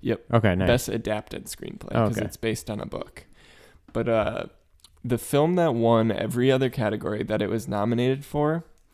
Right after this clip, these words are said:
Speaker 1: in nineteen ninety-seven, can you guys guess what film it is?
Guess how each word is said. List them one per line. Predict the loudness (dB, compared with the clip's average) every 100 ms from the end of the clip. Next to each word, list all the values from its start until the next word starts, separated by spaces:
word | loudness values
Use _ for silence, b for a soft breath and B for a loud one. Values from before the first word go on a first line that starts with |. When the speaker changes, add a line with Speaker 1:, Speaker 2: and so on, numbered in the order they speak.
| b b b
Speaker 1:
in | -2 0
nineteen | 0 0 -2 0
ninety-seven, | 0 0 -2 -4 -2 -4 -6
can | -4
you | -2
guys | -2 -4
guess | -4 -4 -4 -6
what | -6
film | -4 0 0
it | 0
is? | -2 -6